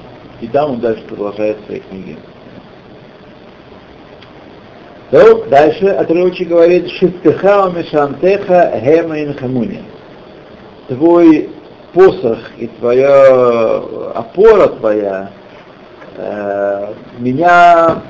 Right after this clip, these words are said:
уте-, утешали, укреп-, наставляли. Как сказано в Торе, в этой книге Экев, «Ки кашер исар ишет бно,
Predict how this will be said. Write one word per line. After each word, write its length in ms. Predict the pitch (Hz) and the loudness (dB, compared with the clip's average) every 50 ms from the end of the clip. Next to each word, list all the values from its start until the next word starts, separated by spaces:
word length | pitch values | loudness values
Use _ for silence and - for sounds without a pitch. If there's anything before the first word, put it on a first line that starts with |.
| - | -16
уте-, 220 | - 123 113 147 - | -16 -8 -6 -4 -4
утешали, 680 | - 143 139 - 143 135 - - 143 120 107 98 101 104 | -4 -6 -6 -8 -10 -12 -6 -2 0 0 0 0 -4 -6
укреп-, 680 | 101 98 - 120 127 123 - - - 110 117 113 - | -10 -8 -6 -6 -6 -6 -6 -16 -14 -16 -16 -16 -16
наставляли. 600 | 120 113 - - 143 135 131 117 101 95 101 95 - - - - - - _ - - - - _ - - - - - - - - - - - - - - - - - - - - - - - - - - - | -18 -18 -6 -4 -2 0 2 0 0 0 -6 -12 -14 -18 -20 -20 -20 -20 _ -20 -20 -20 -20 _ -20 -20 -20 -20 -20 -20 -20 -20 -20 -20 -20 -20 -20 -20 -20 -20 -20 -20 -20 -16 -14 -14 -14 -14 -20 -14 -4
Как 200 | - 160 156 - | -4 -4 -4 -2
сказано 400 | - - 185 180 175 165 160 135 | 0 4 4 4 4 4 -2 -6
в 80 | - | -6
Торе, 320 | - - 156 160 175 190 196 | 0 2 2 4 4 4 2
в 60 | 180 | 2
этой 400 | 180 175 180 175 175 170 165 160 - - - - - | 0 -2 -2 -4 -2 -2 -4 -6 -8 -12 -20 -20 -20
книге 420 | 135 139 160 165 147 139 - 135 147 | -18 -14 -14 -10 -8 -4 -2 -2 -2
Экев, 220 | 143 160 160 151 156 - - | 0 -2 -4 -4 -4 -12 -20
«Ки 160 | - - 220 226 | -12 -10 -10 -4
кашер 540 | 220 202 170 170 - - - 190 196 190 165 | 2 2 2 2 2 0 0 2 2 2 0
исар 680 | 160 165 165 165 - - - 190 185 185 175 - - - | -2 -6 -8 -10 -12 -8 -2 0 2 2 2 2 0 -4
ишет 380 | 185 175 - - - 120 110 110 | -6 -8 -6 -6 -8 -8 -6 -6
бно, 460 | 113 123 143 190 226 262 285 233 | -8 -4 -2 -2 -2 -2 -2 -8